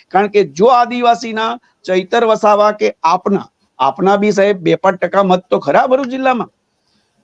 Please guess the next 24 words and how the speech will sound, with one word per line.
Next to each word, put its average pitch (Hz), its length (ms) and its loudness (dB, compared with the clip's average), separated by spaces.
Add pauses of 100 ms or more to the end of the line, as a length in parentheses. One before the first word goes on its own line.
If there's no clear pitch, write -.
(400)
દરેક 208 300 2
તાલુકામાંથી 226 540 0
કદાચ 214 300 0 (300)
પાંચ 180 160 -6
સાત 220 180 0
દસ, 208 280 0
પાંચ 175 140 -6
સાત 202 160 0
દસ 190 200 -2
હજાર 208 220 2
કરો 208 240 -2
તો 202 180 -2
પણ, 180 140 -10 (360)
પણ 285 160 0
જીતનો 226 520 -2
માર્જિન 202 560 -2 (160)
અને 180 440 0 (100)
સંખ્યા 170 440 0
જે 170 160 -6
છે 131 300 -16
એ 175 60 -4
બહુ 165 200 -4
મોટું 147 360 -10
છે. - 200 -20